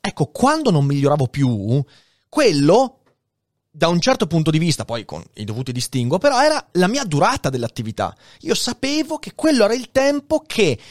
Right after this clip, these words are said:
normalmente avrei impiegato in condizioni, eh, di, di decenza intellettuale a ripetere quel compito. E la stessa cosa io faccio ancora oggi.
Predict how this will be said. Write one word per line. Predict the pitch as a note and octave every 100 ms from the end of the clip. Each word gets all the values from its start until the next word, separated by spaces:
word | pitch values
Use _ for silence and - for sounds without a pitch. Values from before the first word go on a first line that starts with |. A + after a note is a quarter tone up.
| -
normalmente | D3+ F#3+ D4 C#4 A#3 A#3+ A#3+ A#3 C#4 D#4 C#4
avrei | G#3+ E3+
impiegato | E3 - F#3+ F3 C#3+ B2+ G#3
in | G#3+
condizioni, | B2+ B2 A#2 F3 E3+ B2 G#2 F2+ - - -
eh, | - G#2+ G#2 G#2+
di, | A#2
di | A2 A2+ G#2 G2 _ -
decenza | A2+ C3+ - F3+ D#3+ C3
intellettuale | C3+ C3 G3 A#3+ A3+ D#3+ C#4 -
a | F3+ B3+ - _ _ -
ripetere | G#3 D#4+ - F3 F3 C4+
quel | D4 C#3+
compito. | - F#3+ A#2+ G#2+ A2 G2+ F#2 _ _ -
E | -
la | E3
stessa | F3+ B3+ C4+
cosa | C#4 D4+
io | A#3
faccio | A3+ -
ancora | A3+ A#3 G#3
oggi. | B3 F#3 A2+